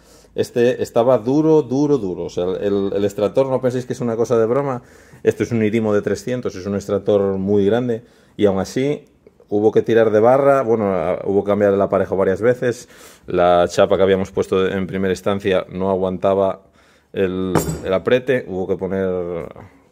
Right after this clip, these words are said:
Bueno, cambié aquí. Hubo que poner ahí unas piezas más contundentes e ir cambiándole el aparejo según íbamos profundizando para liberar la forma de la mangueta.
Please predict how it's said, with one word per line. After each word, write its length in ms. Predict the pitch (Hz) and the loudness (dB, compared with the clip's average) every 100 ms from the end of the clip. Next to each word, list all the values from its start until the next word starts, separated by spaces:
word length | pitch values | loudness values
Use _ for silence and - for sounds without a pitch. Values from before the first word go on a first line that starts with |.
| - | -14
Bueno, 180 | 90 82 | -12 -12
cambié 280 | 87 90 | -10 -8
aquí. 340 | 87 95 90 85 - - - - _ _ _ _ _ _ _ _ _ _ _ _ _ _ _ | -6 -4 -6 -8 -14 -18 -18 -18 _ _ _ _ _ _ _ _ _ _ _ _ _ _ _
Hubo 140 | - 87 | -8 -6
que 80 | |
poner 220 | 90 92 90 | -4 -2 0
ahí 400 | 90 90 87 85 | 0 0 -2 -2
unas 260 | 90 90 | -2 -2
piezas 720 | 107 95 92 90 87 - - | -2 2 2 2 0 -4 -14
más 240 | 107 98 - | -8 -8 -2
contundentes 760 | 107 104 107 135 143 127 - | -2 0 0 0 2 0 -2
e 60 | 98 | -6
ir 180 | 98 98 | -4 -2
cambiándole 480 | 104 110 110 107 | -2 0 0 0
el 80 | 104 | 2
aparejo 380 | 107 104 113 - | 2 0 -2 -4
según 240 | 98 95 | -6 -4
íbamos 220 | 101 104 101 | -2 -4 -4
profundizando 540 | 98 104 98 117 107 | -8 -6 -4 -2 -2
para 180 | 92 90 | -2 -2
liberar 340 | 90 92 101 | -2 -2 -2
la 100 | 98 | -2
forma 320 | 92 101 101 | -2 -2 -2
de 120 | 98 98 | -4 -4
la 400 | 98 95 92 92 | -4 -6 -8 -8
mangueta. 480 | 95 98 113 123 | -6 -6 -4 -6